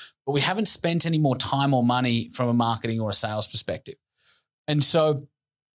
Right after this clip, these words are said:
often the play is, because most business owners, uh, are entrenched. If, if, if you kinda look at, there's really three things you need to do. You need to market, you need to sell, you need to deliver.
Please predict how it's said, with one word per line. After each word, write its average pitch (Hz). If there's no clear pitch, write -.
often 196
the 190
play 147
is, 123
because 135
most 151
business 151
owners, 120
uh, 120
are 120
entrenched. 123
If, 120
if, 135
if 131
you 123
kinda 170
look 135
at, 123
there's 113
really 131
three 113
things 104
you 104
need 95
to 98
do. 92
You 90
need 98
to 104
market, 113
you 104
need 107
to -
sell, 101
you 98
need 98
to 98
deliver. 135